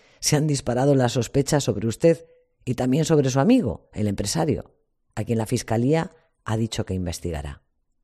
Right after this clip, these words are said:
Pero lo bueno, dice la nota, parece ser que a usted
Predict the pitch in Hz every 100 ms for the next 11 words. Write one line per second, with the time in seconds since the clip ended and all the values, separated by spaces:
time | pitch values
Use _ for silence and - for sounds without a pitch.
0 | _ _ _ - 120 120 160 269 185 131
1 | 123 120 143 143 131 139 - _ _ _
2 | - 113 123 165 175 180 143 - 190